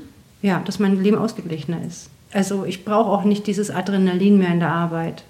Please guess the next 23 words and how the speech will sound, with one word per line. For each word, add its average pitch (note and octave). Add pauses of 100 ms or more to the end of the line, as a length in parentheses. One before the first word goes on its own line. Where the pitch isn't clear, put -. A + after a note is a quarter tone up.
(680)
Bewahre E3+
sicher F3
nicht. D#3+
<laughs> -
Und F#3+
diese G3
ganz F#3
schlimmen, F#3+
traurigen F#3
Momente, G#3 (120)
da F#3+
versuche G3
ich F#3+
mich F#3
auch F#3
davor F3
zu -
schützen. -
Also F#3
ich F#3+
kann G3+
mich G3
nicht -